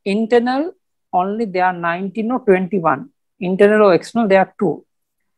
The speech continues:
Uh, there are, uh, about the rupa kalapa, they are karma born uh, rupa kalapa. Chitta bone,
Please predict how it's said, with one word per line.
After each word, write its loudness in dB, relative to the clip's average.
Uh, 2
there 2
are, 0
uh, -2
about -2
the -6
rupa -6
kalapa, -4
they 4
are 0
karma -2
born 2
uh, -2
rupa -2
kalapa. -4
Chitta 0
bone, 4